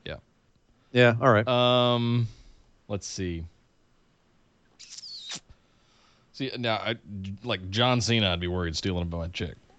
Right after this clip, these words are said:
Speaker 2: Oh, pfft, he would abs-, he would absolutely has done in the past.
Speaker 1: Right. Um,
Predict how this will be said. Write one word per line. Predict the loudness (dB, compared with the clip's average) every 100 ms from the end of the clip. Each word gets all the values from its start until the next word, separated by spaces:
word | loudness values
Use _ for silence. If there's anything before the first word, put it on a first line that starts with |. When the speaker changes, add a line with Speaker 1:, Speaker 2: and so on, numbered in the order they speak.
| -20 _
Speaker 2:
Oh, | 12 12
pfft, | 10 4 6 6 2 -2 -8
he | 2 6
would | 10
abs-, | 10 10 10
he | 12
would | 12 12
absolutely | 12 12 10 12 10 12
has | 10 10
done | 8 6
in |
the | 6
past. | 8 6 4 -4
Speaker 1:
Right. | -6 -8 _ _ _ _ _ 0
Um, | 4 6 6 6 4 2